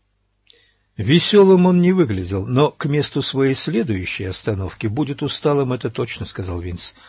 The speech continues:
«Он вроде упоминал Мадаваску. Может, ему и попадется там что-нибудь необъяснимое. Например, как в таком месте могут жить люди». «Дэйв, выручай». Стефани была уверена в том, что между двумя стариками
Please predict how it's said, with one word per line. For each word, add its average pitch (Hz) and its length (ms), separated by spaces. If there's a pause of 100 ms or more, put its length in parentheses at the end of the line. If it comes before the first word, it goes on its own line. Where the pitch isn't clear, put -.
(400)
«Он 214 240
вроде 190 300
упоминал 170 520
Мадаваску. 147 840 (460)
Может, 185 240
ему 131 240
и 117 60
попадется 143 580
там 214 140
что-нибудь 180 580 (320)
необъяснимое. 143 1120 (340)
Например, 196 380
как 170 180
в - 60
таком 151 340
месте 165 300
могут 113 280
жить 117 220
люди». 101 460 (760)
«Дэйв, 113 420 (180)
выручай». 117 500 (840)
Стефани 117 520
была 131 220
уверена 123 480
в - 80
том, 113 160
что - 180
между 98 260
двумя 101 440 (120)
стариками 117 760